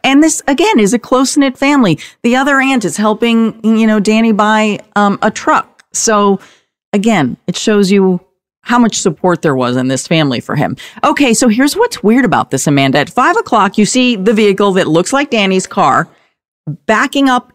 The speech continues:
into the driveway, is only there for a few minutes, and then it leaves. And, and so you can't see the front door because of the angle, so you can't really see who's getting in and out of the car.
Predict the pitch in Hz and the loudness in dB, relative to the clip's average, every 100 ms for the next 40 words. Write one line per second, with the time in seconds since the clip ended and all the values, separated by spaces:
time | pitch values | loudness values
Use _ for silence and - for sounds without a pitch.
0 | _ 240 285 302 269 226 233 170 147 143 | _ 0 0 0 0 0 2 0 0 0
1 | 123 156 233 _ _ _ - 202 214 226 | 0 -2 -8 _ _ _ -2 2 2 2
2 | 262 233 220 214 190 160 - 208 247 220 | 2 0 0 -2 -2 -2 0 2 2 2
3 | 139 - - - _ _ _ _ _ - | -2 -6 -12 -14 _ _ _ _ _ -2
4 | 180 147 143 170 254 320 202 - - - | 2 2 0 -2 0 0 0 -2 -10 -14
5 | _ _ _ _ _ _ _ 208 214 - | _ _ _ _ _ _ _ -2 -2 -6
6 | _ _ - 196 190 190 185 - 240 226 | _ _ -4 0 2 2 0 -2 0 0
7 | - 311 320 285 226 202 214 175 196 190 | 0 -2 0 0 -2 0 -2 0 2 2
8 | 180 190 165 165 160 170 190 196 - _ | 2 2 2 2 2 2 2 0 -4 _
9 | _ - - 190 185 - 294 247 220 208 | _ -6 0 2 2 0 0 2 2 2
10 | 214 180 202 165 180 165 160 156 127 147 | 2 4 2 2 0 0 0 0 -2 -2
11 | 139 135 127 - 113 - | -2 -2 -4 -4 -4 -6